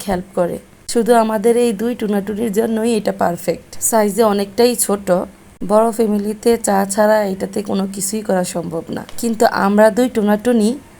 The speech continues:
চা, কফি, তরকারি থেকে শুরু করে ভাতও রান্না করি, আমাদের জন্য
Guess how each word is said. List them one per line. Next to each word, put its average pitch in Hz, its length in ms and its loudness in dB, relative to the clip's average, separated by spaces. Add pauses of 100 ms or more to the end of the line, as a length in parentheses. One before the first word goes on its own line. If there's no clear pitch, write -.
(120)
চা, 202 460 4
কফি, 202 420 0 (220)
তরকারি 214 500 4
থেকে 208 260 -6 (100)
শুরু 214 220 0
করে 208 260 2 (180)
ভাতও 190 320 2
রান্না 175 420 2
করি, 170 200 -6 (320)
আমাদের 214 400 0 (100)
জন্য 247 180 4